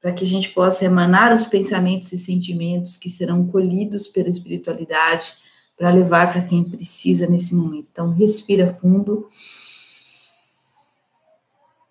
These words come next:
Solta o ar.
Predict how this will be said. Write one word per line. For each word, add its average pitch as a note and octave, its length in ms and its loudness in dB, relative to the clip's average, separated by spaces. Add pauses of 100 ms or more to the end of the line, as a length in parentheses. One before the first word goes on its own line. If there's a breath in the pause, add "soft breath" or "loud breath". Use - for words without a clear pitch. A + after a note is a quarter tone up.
(1700 loud breath)
Solta E3 680 2
o D#3+ 100 -8
ar. C3+ 320 -16